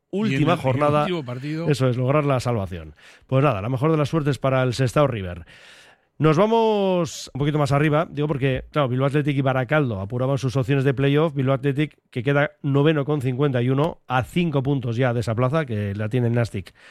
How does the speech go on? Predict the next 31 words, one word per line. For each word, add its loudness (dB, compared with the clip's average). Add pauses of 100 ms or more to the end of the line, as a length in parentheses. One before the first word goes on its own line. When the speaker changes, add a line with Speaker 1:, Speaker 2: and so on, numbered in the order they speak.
(140)
Speaker 2:
con 2
cincuenta 2
y 4
seis. 0
No 2
vamos 2
a 0
escuchar 0
a 0
Joaquín -2
Arambarri, 0 (320)
pero -2
sí 0
vamos 2
a 2
hablar 4
de 0
lo -6
que -6
fue -4
el 0
partido, 2 (560)
porque 2
esto 0
va 4
de, 0 (220)
eso, -8
va 0
de, 0
de 0
remontadas. 0